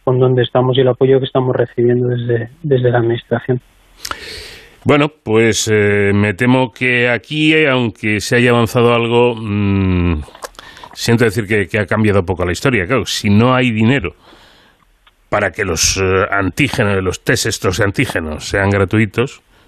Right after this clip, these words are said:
Speaker 2: pues ¿cómo va a haber para, para investigar el, el cáncer? Eso sí, coches oficiales tenemos más que nadie.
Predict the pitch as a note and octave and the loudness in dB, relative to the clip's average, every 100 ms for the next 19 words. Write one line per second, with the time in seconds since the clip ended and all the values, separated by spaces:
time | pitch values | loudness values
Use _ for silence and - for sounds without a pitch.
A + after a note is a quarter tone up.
0 | _ F#2+ C3+ A#2+ F#2+ F#2+ - E2+ E2 D#2 | _ -4 0 2 2 -2 -4 -4 -4 -6
1 | C#2 _ - F#2 F2+ F2 G2+ F2 E2 D#2 | -10 _ -4 -2 0 -2 -2 -2 -2 -6
2 | D2 - - - - - - G2+ G#2 D3+ | -10 -16 -20 -20 -20 -20 -6 -4 -2 -2
3 | - F2+ - - - - C3+ B2 D3 F3 | -4 -10 -16 -20 -18 -6 -2 0 0 0
4 | D#3+ C#3 E3+ D3+ D3 F3 F3+ D3+ D3+ C3 | 0 0 0 0 -2 -2 0 2 2 2
5 | B2+ G#2+ D#2+ C2+ | -2 -4 -8 -10